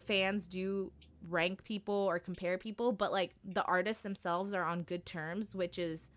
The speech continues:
very humbling and, like, very, I don't know, like, makes you feel s-,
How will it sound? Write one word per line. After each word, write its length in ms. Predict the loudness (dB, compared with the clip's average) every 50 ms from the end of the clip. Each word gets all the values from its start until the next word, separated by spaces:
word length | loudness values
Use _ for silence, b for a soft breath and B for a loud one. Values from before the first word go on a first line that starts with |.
| -20 -20 -16
very 460 | -8 -2 2 2 4 4 4 4 2
humbling 640 | 0 -2 -2 -2 -2 0 0 0 0 0 0 0 0
and, 120 | -2 -2 -2
like, 260 | -4 -6 -8 -12 -14 _
very, 520 | -4 0 2 2 4 4 2 2 0 0 -2 -4
I 80 | -6
don't 120 | -4 -4 -2
know, 220 | -2 -4 -4 -4
like, 220 | -4 -6 -6 -8 -12 _ _ _ _ _ -20 -20 _ -10
makes 300 | -6 -4 -4 -4 -4 -6
you 60 | -6
feel 120 | -4 -4 -4
s-, 120 | -4